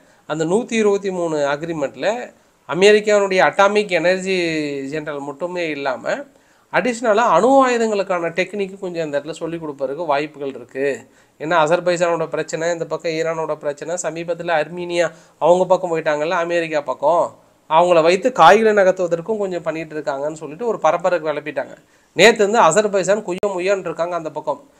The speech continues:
எப்படி இவங்க இது மாதிரியான ஒப்பந்தங்களை போடலான்றாங்க? இந்த ஒப்பந்தத்தை நம்ம எப்படி பார்க்கலாம்னா, ஒரு மூன்று நாளைக்கு முன்பு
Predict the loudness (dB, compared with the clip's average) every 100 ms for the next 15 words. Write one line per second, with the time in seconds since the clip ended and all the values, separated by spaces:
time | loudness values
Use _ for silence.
0 | _ -4 -4 0 2 2 2 2 2 2
1 | 2 0 0 0 -2 -2 -2 0 -4 -4
2 | -6 -6 -4 -2 0 -2 -2 -2 -2 -2
3 | -4 -4 -4 -2 -2 -2 -6 -8 -10 _
4 | _ _ -2 0 2 2 2 4 4 4
5 | 2 -2 -4 -4 0 0 0 -4